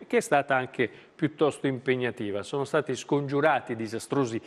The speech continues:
effetti che avrebbero potuto procurare le due violente mareggiate che nei giorni scorsi hanno investito la costa fanese a poca distante, a s-, distanza di tempo l'una dall'altra. Ora, queste due mareggiate hanno superato la prova, adesso vediamo se ha superato anche la terza,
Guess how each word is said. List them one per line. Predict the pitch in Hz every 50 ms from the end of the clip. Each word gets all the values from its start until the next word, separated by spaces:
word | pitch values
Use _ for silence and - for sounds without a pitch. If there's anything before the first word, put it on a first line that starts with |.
| - - -
effetti | - 147 139 - - - 190 202 196 - - - 131
che | - 120
avrebbero | 113 120 156 156 131 127 117
potuto | - - 127 120 156 156 - 113
procurare | - 131 127 117 - 214 180 147 156 160 147 127
le | 117 113 117
due | 139 196 202
violente | 156 139 135 131 139 143 131 - 131 110
mareggiate | 110 123 170 185 151 127 131 123 127 - - 127
che | - 113
nei | 107 107 107
giorni | 101 113 151 175 165 156 143
scorsi | - - - 120 113 113 - - - - - - - - - - -
hanno | 147 135 139 135 135
investito | 143 156 160 156 156 - 139 123 113 - 131
la | 127 143 143
costa | - 139 127 107 - - 151
fanese | - - 185 151 120 113 107 113
a | 104
poca | - 151 143 - 139
distante, | 123 120 - - - 117 110 104 - 131 135 156 - - 175 185 160 143
a | 139 131
s-, | - - _
distanza | - 175 147 135 - - 160 151 135 - 156
di | 165 165
tempo | 135 123 113 113 -
l'una | 120 117 113 110
dall'altra. | 113 113 107 98 92 90 - 120 - -
Ora, | - 139 123 110 101 - - - - - - - - _
queste | - 151 147 - - 151 139
due | 147 151 147
mareggiate | 143 139 135 147 139 135 151 170 170 160 - 139
hanno | 123 120 120
superato | 110 - 123 120 120 123 160
la | 196 185
prova, | - 135 123 113
adesso | 113 107 - -
vediamo | 123 135 135 135 131 120 113 113
se | - - 123
ha | 113
superato | - - 127 - 135 120 113 110 - 120
anche | 117 113 110 - - 120
la | 123 113
terza, | - 139 127 120 107 - - - 123